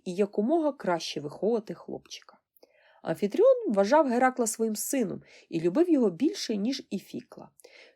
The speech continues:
Тому, коли хлопчик підріс, він запросив до нього вчителів,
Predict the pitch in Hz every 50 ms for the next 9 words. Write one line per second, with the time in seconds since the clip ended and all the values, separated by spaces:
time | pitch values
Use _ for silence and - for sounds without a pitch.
0 | _ _ - 320 330 403 453 494 494 - - 233 214 226 233 226 220 - 240 226
1 | - - 254 - - 302 339 453 539 - - _ _ _ - 185 180 170 170 190
2 | 185 - 180 180 - - - 392 381 302 226 214 196 247 277 285 277 - - -
3 | 262 - 269 202 - - -